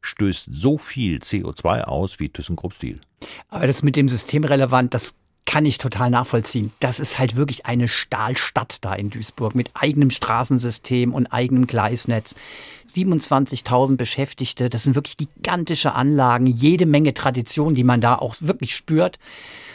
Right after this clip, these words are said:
Speaker 2: Und so einen Riesentanker in Richtung Klimaschutz umzulenken, das ist sicher ein Kraftakt. Aber wenn der mal umsteuert, dann habe ich so das Gefühl,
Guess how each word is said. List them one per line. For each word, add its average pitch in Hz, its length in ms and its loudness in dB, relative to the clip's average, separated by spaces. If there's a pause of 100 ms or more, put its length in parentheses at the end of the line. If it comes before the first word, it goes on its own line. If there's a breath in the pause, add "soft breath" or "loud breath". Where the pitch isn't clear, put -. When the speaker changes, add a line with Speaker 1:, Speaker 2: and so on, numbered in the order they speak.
(160 loud breath)
Speaker 2:
Und 139 160 4
so 147 200 6
einen 151 200 4
Riesentanker 202 720 0
in 143 120 4
Richtung 156 340 0
Klimaschutz 214 720 0
umzulenken, 131 720 2
das 139 180 0
ist 147 160 -2
sicher 240 220 2
ein 202 100 0
Kraftakt. - 600 -6 (520 loud breath)
Aber 120 240 4
wenn 240 220 6
der 185 140 6
mal 123 160 6
umsteuert, 143 720 2
dann 139 120 4
habe 139 140 0
ich - 80 -2
so 151 80 -2
das 139 180 -2
Gefühl, 185 480 4